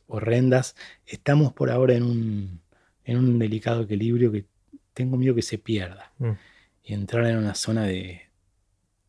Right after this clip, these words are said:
Speaker 1: no sé bien qué,
Speaker 2: Mm.
Speaker 1: grandes guerras y hambrunas y cosas climáticas horribles. Por eso no me gustaría ir para allá.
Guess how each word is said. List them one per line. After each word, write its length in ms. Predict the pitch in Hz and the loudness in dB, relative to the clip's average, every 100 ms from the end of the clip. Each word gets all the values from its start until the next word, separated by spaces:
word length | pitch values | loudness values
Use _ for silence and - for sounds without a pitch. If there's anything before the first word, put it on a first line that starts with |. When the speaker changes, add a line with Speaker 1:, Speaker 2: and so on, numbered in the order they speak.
| _ | _
Speaker 1:
no 120 | 143 | -4
sé 300 | - - 127 | -2 -2 -2
bien 300 | 107 104 98 98 | -2 -6 -8 -10
qué, 300 | - 92 - _ - | -12 -12 -16 _ -10
Speaker 2:
Mm. 60 | |
Speaker 1:
grandes 420 | 110 104 107 92 90 | -4 -2 -2 -4 -6
guerras 680 | 98 101 98 95 90 - | -6 -4 -6 -8 -10 -12
y 40 | 95 | -10
hambrunas 720 | 95 95 95 98 98 90 - | -8 -6 -6 -6 -8 -10 -12
y 80 | 107 - - - - - - _ | -16 -18 -20 -20 -18 -18 -20 _
cosas 300 | - 107 92 | -8 -6 -8
climáticas 760 | - 101 101 98 98 - 98 - | -8 -6 -4 -2 -6 -8 -12 -8
horribles. 640 | 101 101 101 101 95 - | -8 -6 -4 -6 -10 -14
Por 160 | - 131 | 0 4
eso 140 | 131 | 6
no 100 | 135 | 6
me 100 | 139 | 8
gustaría 360 | 143 - 131 127 | 8 8 10 10
ir 120 | 123 | 10
para 140 | 110 110 | 8 2
allá. 320 | - 98 - | 0 -8 -12